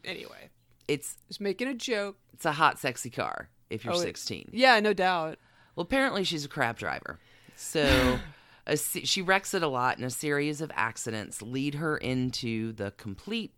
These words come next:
Speaker 2: Auto Body Shop, owned
Speaker 1: Owned
Speaker 2: by
Speaker 1: by
Speaker 2: Joe.
Speaker 1: Mm.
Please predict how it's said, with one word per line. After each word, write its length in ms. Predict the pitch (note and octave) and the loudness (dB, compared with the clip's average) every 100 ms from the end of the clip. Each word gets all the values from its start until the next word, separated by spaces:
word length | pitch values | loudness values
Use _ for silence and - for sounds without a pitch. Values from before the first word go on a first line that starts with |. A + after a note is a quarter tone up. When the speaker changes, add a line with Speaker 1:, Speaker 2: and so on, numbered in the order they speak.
| _ | _
Speaker 2:
Auto 340 | - C#3 C#3 C#3 | 2 4 4 0
Body 340 | B2+ A#2+ A#2 | 0 -2 -2
Shop, 360 | A2 F#2+ - - _ _ _ _ _ | -6 -4 -6 -8 _ _ _ _ _
owned 220 | B2+ C3 B2+ | -4 -2 0
Speaker 1:
Owned 460 | B2 B2 A#2+ G#2+ | 0 -2 -4 -4
Speaker 2:
by 180 | G#2+ G#2+ | -4 -2
Speaker 1:
by 720 | G#2+ G#2+ G#2 G#2+ G#2 G#2 F3 E3 | -2 0 0 0 -2 -4 -8 -10
Speaker 2:
Joe. 460 | - - - - - _ _ - | -10 -8 -10 -14 -20 _ _ -10
Speaker 1:
Mm. 300 | G#3 G#3+ | -6 -4